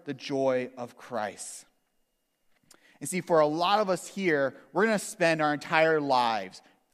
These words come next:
diving the depths of the mystery of Jesus. And here's the good news. It doesn't matter if you're at this for a year, five years, forty years, or beyond. There'll always be some mystery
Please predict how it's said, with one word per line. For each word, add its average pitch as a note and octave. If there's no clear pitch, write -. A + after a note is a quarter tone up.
diving G3+
the E3+
depths -
of C3+
the C#3
mystery C3+
of G#2+
Jesus. G#2
And D3
here's A3+
the F3+
good D3
news. B2+
It -
doesn't G3
matter G3+
if F3
you're E3+
at E3
this E3+
for C3+
a D3
year, F#3+
five F#3+
years, F#3
forty G3+
years, F#3+
or E3
beyond. D3
There'll G3
always A3+
be G3+
some G3+
mystery C#3+